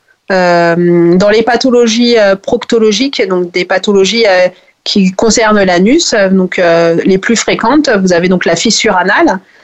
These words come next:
euh, les pathologies hémorroïdaires, qui sont des turgescences, en fait, euh, euh, des vaisseaux hémorroïdaires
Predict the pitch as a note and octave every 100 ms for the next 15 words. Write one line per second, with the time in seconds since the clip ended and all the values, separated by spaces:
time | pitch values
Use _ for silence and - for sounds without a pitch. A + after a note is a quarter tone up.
0 | _ _ - F#3 F3 E3+ E3 E3 F#3 F#3+
1 | F#3+ G3 G#3 G#3 G3+ G#3 G#3+ G3 E3+ E3+
2 | F3+ C#4 B3 E3 _ _ _ - A3 G3+
3 | F#3+ - B3+ G#3+ G#3+ G#3 A#3+ A3+ A3+ F#3
4 | G#3 G#3 - F#3 F3 _ _ - F#3 F3
5 | E3+ G3 G3 A#3 - B3 A#3+ A#3 - _
6 | - A#3 A3+ A3 A3+ G3 A3 A3 F#3+